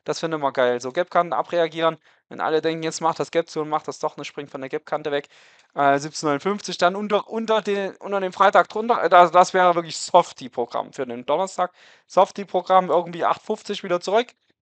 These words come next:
Ja, oder hier knapp drunter, acht dreißig, lass den acht dreißig machen. Ja, neun fünfzig, acht dreißig und wieder zurück auf neunhundert.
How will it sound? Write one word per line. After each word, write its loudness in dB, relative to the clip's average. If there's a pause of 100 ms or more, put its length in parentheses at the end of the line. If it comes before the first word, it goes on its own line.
(160)
Ja, 0
oder 2
hier -4
knapp -4
drunter, 0
acht -2
dreißig, 2
lass 0
den -12
acht -10
dreißig -6
machen. -6 (440)
Ja, 2
neun 6
fünfzig, -6 (180)
acht 4
dreißig 2
und -4
wieder 0
zurück 0
auf -2
neunhundert. -2